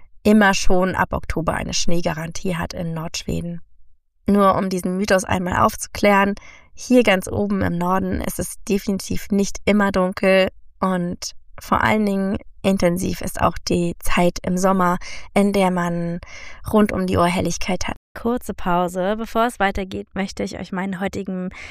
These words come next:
Kooperationspartner vorstellen, über den ich mich wirklich freue. Bears with Benefits begleitet diese Folge und ich erzähle euch gern, warum das so gut zu mir passt. Ich lebe ja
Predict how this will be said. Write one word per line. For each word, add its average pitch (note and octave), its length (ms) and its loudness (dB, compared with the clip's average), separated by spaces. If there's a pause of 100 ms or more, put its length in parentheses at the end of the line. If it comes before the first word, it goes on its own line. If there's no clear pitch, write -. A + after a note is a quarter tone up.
(120)
Kooperationspartner C4+ 1080 0
vorstellen, F#3 560 -4
über A3+ 180 -4
den G3+ 140 -4
ich G#3 100 -12
mich G3 160 -6
wirklich - 300 -8
freue. D#3+ 440 -4 (560)
Bears C#4 300 2
with A#3+ 140 -2
Benefits G3 480 -2
begleitet F#3+ 480 -2
diese F#3 160 -8
Folge F#3 360 -2
und G3 120 -4
ich - 80 -8
erzähle G#3+ 320 -4
euch A3 160 -4
gern, A3 400 0
warum G#3 260 -4
das G3 180 -6
so F#3+ 120 -8
gut - 180 -12
zu - 140 -6
mir F3 100 0
passt. - 460 -8 (480)
Ich B3 380 0
lebe A#3+ 340 0
ja B3 160 2